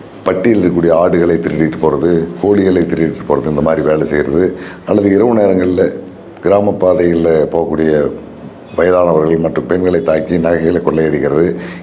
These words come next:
இந்த மாதிரி வேலையை செய்யறது வழக்கமா செஞ்சுட்டு இருப்பாங்க. இப்ப அந்த வேலையில் இருந்தவங்க எல்லாமே கொஞ்சம் கொஞ்சமா மாறி ஏதாவது ஒரு தோட்டத்துக்கு போறது,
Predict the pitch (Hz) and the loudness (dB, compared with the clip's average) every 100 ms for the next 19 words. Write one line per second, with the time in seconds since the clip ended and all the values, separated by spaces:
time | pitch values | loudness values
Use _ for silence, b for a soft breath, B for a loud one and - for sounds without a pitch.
0 | - 80 78 85 85 82 82 80 78 76 | -4 -2 0 2 2 2 2 2 0 0
1 | 78 82 80 82 87 78 78 80 76 78 | 0 2 2 0 0 -2 -2 -6 -2 0
2 | 82 92 - B B - 113 - - 90 | 0 -2 -6 B B -2 -2 0 0 2
3 | 90 85 95 110 101 87 85 80 76 73 | 2 2 2 4 2 2 2 2 0 2
4 | 85 90 90 90 92 85 82 85 82 76 | 2 0 0 0 0 0 0 0 0 0
5 | 78 78 78 78 78 B B B - 92 | 2 2 2 0 -8 B B B -2 2
6 | 107 110 101 - 90 87 85 - 78 78 | 2 2 2 0 0 0 -2 -2 0 2